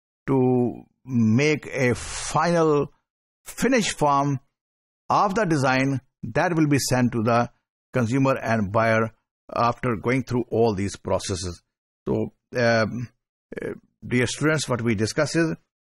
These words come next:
what are the various stages, what are the various steps which are involved in, uh, in making a design for the product. So there are various steps, and we have a lot of consideration, a lot, lot of layers to make sure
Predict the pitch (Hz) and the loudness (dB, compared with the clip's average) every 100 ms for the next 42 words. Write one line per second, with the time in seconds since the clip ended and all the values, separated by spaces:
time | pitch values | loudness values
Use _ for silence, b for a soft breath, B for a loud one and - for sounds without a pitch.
0 | _ - 135 156 139 127 113 107 135 131 | _ -2 0 0 0 2 2 2 2 2
1 | - - 127 127 147 139 123 123 123 113 | 0 -2 -2 0 2 2 0 2 0 2
2 | 120 110 117 117 - - 151 - 139 113 | 0 2 0 0 -2 -2 -2 -2 -2 -2
3 | 110 117 110 110 110 135 147 139 123 120 | 0 0 2 2 2 2 0 2 2 2
4 | - _ _ _ _ - 123 120 113 143 | -2 _ _ _ _ -2 0 0 0 0
5 | 123 120 127 139 120 127 120 107 101 95 | 2 2 2 0 0 0 0 0 0 0
6 | 117 127 - 113 104 95 120 156 165 - | 0 0 0 0 0 0 0 2 0 -6
7 | _ _ 117 117 113 104 110 107 - 175 | _ _ -2 0 0 0 0 -2 0 -2
8 | 180 - _ _ _ 107 123 123 123 123 | -2 -6 _ _ _ -2 0 2 2 0
9 | - 117 147 135 131 123 127 - _ _ | -4 0 2 2 0 0 -4 -8 _ _
10 | - 135 175 170 - - 139 139 - 135 | -2 0 0 -2 -2 -4 -2 -2 0 0
11 | 127 180 185 170 180 135 107 151 208 180 | 2 2 2 2 2 4 4 4 4 2
12 | - 156 131 196 - 165 131 | 0 2 4 2 2 2 2